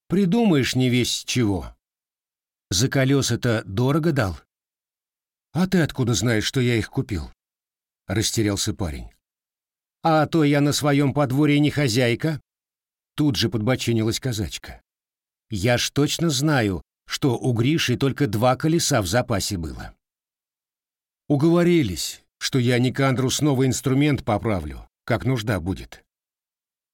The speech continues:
«Что-то дешево он с тебя взял», усомнилась Настасья. «Он свою работу завсегда оценит».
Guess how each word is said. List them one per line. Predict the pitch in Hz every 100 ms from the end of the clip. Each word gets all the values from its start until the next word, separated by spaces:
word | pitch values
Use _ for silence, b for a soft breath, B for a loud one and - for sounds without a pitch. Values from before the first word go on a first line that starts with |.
| _ _ _ _ _ -
«Что-то | - - - 143 160 156 185
дешево | 156 175 165 156 147 160 160
он | 160 151
с | -
тебя | 156 143
взял», | 127 117 123 98 76 - _ _ _ _ _ _
усомнилась | 110 - 117 113 104 104
Настасья. | 117 107 - 82 - - - _ _ _ _ _ _
«Он | 107 127 151
свою | 139 160 165
работу | 165 156 156 160
завсегда | 147 156 - 151 123 131
оценит». | 147 - 160 120 85 -